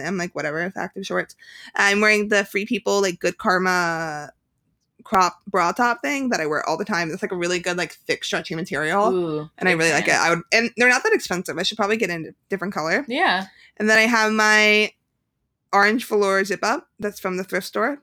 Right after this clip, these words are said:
Speaker 2: Yes.
Speaker 1: Um, from Old Navy.
Speaker 2: Oh,
Speaker 1: And you can tell by
Speaker 2: nice.
Speaker 1: the tag that it's, like, you know, from
Speaker 2: Old
Speaker 1: the
Speaker 2: Old
Speaker 1: old, old,
Speaker 2: Navy.
Speaker 1: old, yeah.
Speaker 2: <laughs>
Speaker 1: 'Cause Old Navy was actually, like, my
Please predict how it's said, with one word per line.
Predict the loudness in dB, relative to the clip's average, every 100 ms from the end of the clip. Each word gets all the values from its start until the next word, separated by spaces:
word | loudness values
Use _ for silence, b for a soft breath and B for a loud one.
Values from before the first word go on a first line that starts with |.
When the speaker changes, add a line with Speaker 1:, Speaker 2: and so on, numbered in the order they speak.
| _
Speaker 2:
Yes. | -12 -12 -10 -10 -6
Speaker 1:
Um, | -4 -2
from | -2 0
Old | -2 -2
Navy. | -2 -2 -4 -6 _
Speaker 2:
Oh, | -2 0 2
Speaker 1:
And | 2
you | 4
can | 2
tell | 4 4
by | 4
Speaker 2:
nice. | 2
Speaker 1:
the |
tag | 0 0 2 2 0 -4 _ _
that | -6 -2
it's, | -4 -4
like, | -6 -6 -10
you | -8
know, | -6 -6 _ -12 -2
from | 0 4
Speaker 2:
Old | 4 4
Speaker 1:
the |
Speaker 2:
Old | 2 2
Speaker 1:
old, | 0
old, | 2
Speaker 2:
Navy. | 2 2
Speaker 1:
old, | 2
yeah. | 2 2
Speaker 2:
<laughs> | 4 4 4 4
Speaker 1:
'Cause | 6 4
Old | 4 2
Navy | 4 2
was | 2
actually, | 2 0 0
like, | 0 -2
my | -2 0 0